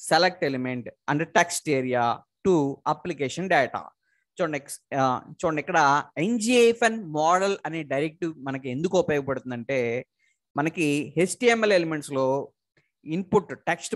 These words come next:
బాక్స్‌లు ఉంటాయి, సెలెక్ట్ ఎలిమెంట్స్ ఉంటాయి, nothing but choi-, ఆ, te-, సెలెక్ట్ ఎలిమెంట్స్ ఉంటాయి కదండి. దాంతోపాటుగా టెక్స్ట్ ఏరియా, nothing but టెక్స్ట్ ఏరియా బాక్స్ ఉంటుంది కదా, వాటిల్లో ఉండే కంటెంట్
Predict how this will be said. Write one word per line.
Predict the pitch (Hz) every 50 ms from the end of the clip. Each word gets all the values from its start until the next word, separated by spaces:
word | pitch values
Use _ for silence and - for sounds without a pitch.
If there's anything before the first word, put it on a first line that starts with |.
| 180 202
బాక్స్‌లు | 196 190 - - 175 156 135
ఉంటాయి, | 131 - 131 131 131 127 123 - _ _ -
సెలెక్ట్ | - - - 165 165 185 190 190 - 202
ఎలిమెంట్స్ | 180 165 160 160 151 147 - 131
ఉంటాయి, | 123 110 123 120 120 117 - - _ _ _ _ _ _ - 143
nothing | 147 151 175 175 170
but | 160 143 - -
choi-, | 160 147 147 160 165 151 117
ఆ, | 131 120 - -
te-, | 147 143 139 131 120 107 - - -
సెలెక్ట్ | 160 156 160 165 -
ఎలిమెంట్స్ | 185 175 175 170 170 - 175 151
ఉంటాయి | 143 147 143 143
కదండి. | 135 131 135 139 170 262 403 - _ _ - -
దాంతోపాటుగా | 151 156 160 185 170 180 175 - - - - 202
టెక్స్ట్ | 214 208 - - - 208 190
ఏరియా, | 185 175 165 143 - - 135
nothing | 147 151 185 185 190 180
but | 180 - 160
టెక్స్ట్ | 170 - - - - 185 170
ఏరియా | 160 151 139 139 135 - _ 143 131 139
బాక్స్ | 147 156 165 - - 175
ఉంటుంది | 147 156 147 139
కదా, | 139 160 226 294 - _ _ _ _ _ _ _ _ - 131 135
వాటిల్లో | 151 175 202 202 254 240 240 240 233 233
ఉండే | 220 226 226 - -
కంటెంట్ | 175 165 180 175 175 214 202 185 165